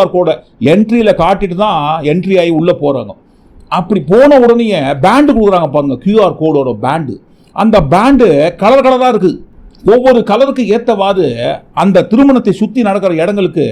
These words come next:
ஆக்சஸ் கிடைக்குமா அவங்களுக்கு? எவ்வளவு கட்டுப்பாடுகள் பாத்தீங்களா? கலருக்கு தகுந்தவாறு அந்த கலர் பேண்ட்ல ப்ரோக்ராம் பண்ணி வச்சிருக்கிற அந்த கியூ ஆர் கோடுக்கு தகுந்தவாறு பாருங்க, அந்த மேரேஜ் ஃபங்க்ஷன் நடக்கிற இடங்களுக்கு போறதுக்கு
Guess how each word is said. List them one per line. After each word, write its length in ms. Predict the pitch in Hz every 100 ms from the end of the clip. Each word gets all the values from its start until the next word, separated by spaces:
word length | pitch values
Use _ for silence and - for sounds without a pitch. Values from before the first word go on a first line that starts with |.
| 117 143 _ _ 156
ஆக்சஸ் 280 | 208 233 -
கிடைக்குமா 300 | 170 165 143
அவங்களுக்கு? 340 | 139 107 90 - - _ 147
எவ்வளவு 220 | 180 233 190
கட்டுப்பாடுகள் 440 | 190 220 202 180
பாத்தீங்களா? 300 | 175 175 165 220 - _ - -
கலருக்கு 420 | 143 196 247 240
தகுந்தவாறு 680 | 202 196 214 208 180 170 135 175 165
அந்த 140 | 170 160 -
கலர் 300 | 180 233 247 151
பேண்ட்ல 360 | 180 220 214 180 170
ப்ரோக்ராம் 360 | 202 240 226
பண்ணி 140 | 196 190
வச்சிருக்கிற 360 | 180 185 175 160
அந்த 140 | 139 - _ _
கியூ 140 | - 262 277 202
ஆர் 140 | 202 -
கோடுக்கு 260 | 220 220 170
தகுந்தவாறு 540 | 180 254 254 233 240 233
பாருங்க, 220 | 196 185 156
அந்த 120 | 175 160 151
மேரேஜ் 420 | 196 220 208 165 -
ஃபங்க்ஷன் 400 | 165 202 220 190
நடக்கிற 260 | 175 160 156
இடங்களுக்கு 520 | 143 190 190 156 139 120 156 - _ -
போறதுக்கு 460 | 196 226 170 190